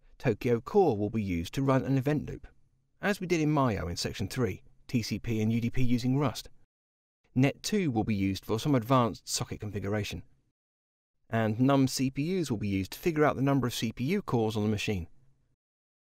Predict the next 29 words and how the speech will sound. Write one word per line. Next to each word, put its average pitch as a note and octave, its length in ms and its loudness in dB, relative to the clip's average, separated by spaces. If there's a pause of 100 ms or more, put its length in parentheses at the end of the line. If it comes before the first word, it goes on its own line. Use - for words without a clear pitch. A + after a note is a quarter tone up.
(260)
Saving F#3+ 360 6
this A2+ 120 0
file, A#2+ 380 2 (260)
we'll E3 120 2
be D#3 80 2
moving D3 260 4
on C3+ 140 4
to C#3 80 -4
the C3+ 60 2
main C3+ 240 2
file. - 340 -12 (2750)
From B3 220 4
S G3 180 0
R F3 120 2
C - 180 -2
folder C#3 380 0
of - 80 -4
Hyperserver A#2+ 580 0
Faster, - 500 -2 (280)
we'll A#2+ 160 4
open A#2 320 4
main A#2 200 2
dot A2 160 -2
R A2 220 -2
S G#2 140 -4
file G#2+ 340 0
in G#2+ 240 0
Nano G#2 240 0
Editor. - 360 -8